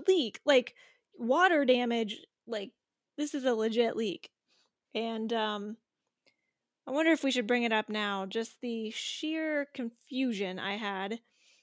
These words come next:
over why the first floor would be leaking, but not the second floor.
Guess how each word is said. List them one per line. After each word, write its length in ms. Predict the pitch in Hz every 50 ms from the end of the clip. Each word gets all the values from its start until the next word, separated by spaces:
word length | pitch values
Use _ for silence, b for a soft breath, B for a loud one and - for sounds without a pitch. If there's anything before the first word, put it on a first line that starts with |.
| _ _ -
over 260 | 240 240 233 240 233
why 380 | 214 226 247 277 311 339 359
the 120 | 302 262 254
first 320 | - - 285 294 - - -
floor 240 | 269 277 247 214
would 120 | 190 196 196
be 140 | - 190 190
leaking, 520 | 208 208 202 - - 220 226 233 240 247 -
but 140 | - - -
not 240 | 208 220 233 - -
the 60 | 226
second 320 | - - 165 - - 302 -
floor. 300 | - 90 73 80 208